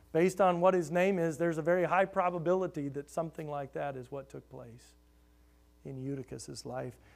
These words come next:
There was the blessing of healing, the blessing of encouragement,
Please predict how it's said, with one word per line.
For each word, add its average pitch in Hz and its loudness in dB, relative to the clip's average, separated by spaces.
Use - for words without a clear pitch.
There 175 4
was 160 4
the 160 2
blessing 165 4
of 131 -6
healing, 180 4
the 147 2
blessing 160 4
of 143 -4
encouragement, 170 0